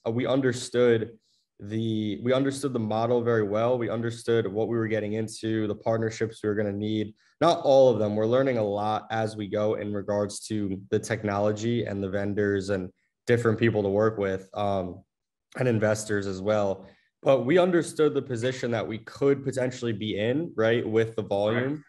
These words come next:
Speaker 1: And so it's not like right now, uh, with, with us being, like, a rising, you know, company in the, in the space, that we're that surprised, right? We're trying to just be as level-headed as possible so that we can continue to improve the products and obviously,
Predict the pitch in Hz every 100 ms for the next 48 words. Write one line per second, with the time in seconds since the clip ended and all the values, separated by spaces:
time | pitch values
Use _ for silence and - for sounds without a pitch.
0 | _ _ - 120 120 117 127 127 139 131
1 | 135 113 117 117 104 110 107 104 98 -
2 | _ _ 104 104 98 92 110 107 - 110
3 | 110 107 104 113 107 104 98 95 92 90
4 | 90 104 107 104 104 104 101 98 95 95
5 | _ 104 104 95 - 110 104 101 98 104
6 | 101 - 107 104 101 - 107 127 127 -
7 | _ _ - 110 104 101 107 107 - -
8 | 95 104 95 85 - - 101 98 101 -
9 | 123 120 120 113 107 107 110 98 98 110
10 | 110 117 110 107 98 - 101 107 - 123
11 | 120 - 101 101 - 101 95 - _ 131
12 | 117 117 117 113 110 101 - 113 110 104
13 | 101 92 104 101 113 139 143 - - 104
14 | 101 98 101 202 - 98 98 95 92 -